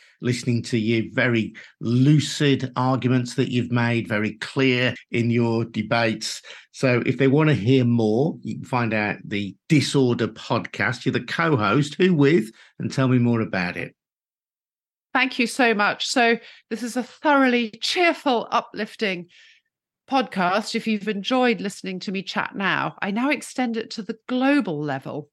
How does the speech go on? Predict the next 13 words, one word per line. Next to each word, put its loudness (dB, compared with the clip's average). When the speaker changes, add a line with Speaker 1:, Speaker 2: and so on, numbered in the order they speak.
Speaker 2:
the -12
Speaker 1:
Hmm. -8
Speaker 2:
threats 0
to -10
democracy -6
on -6
a -6
global -6
level, -6
the -8
waves 2
of -8
populism, -4